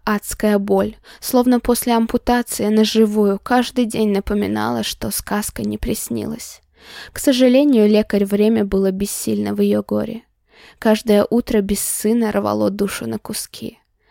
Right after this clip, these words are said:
Каждый вечер без поцелуя в пахнущую детским шампунем вихрастую маковку травил сердце тоской.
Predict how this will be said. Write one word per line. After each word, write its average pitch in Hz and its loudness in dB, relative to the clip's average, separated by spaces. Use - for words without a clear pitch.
Каждый 240 0
вечер 208 0
без 202 -4
поцелуя 214 -2
в - -16
пахнущую 208 -2
детским 202 -2
шампунем 208 -2
вихрастую 208 -4
маковку - -12
травил 202 0
сердце - -6
тоской. - -8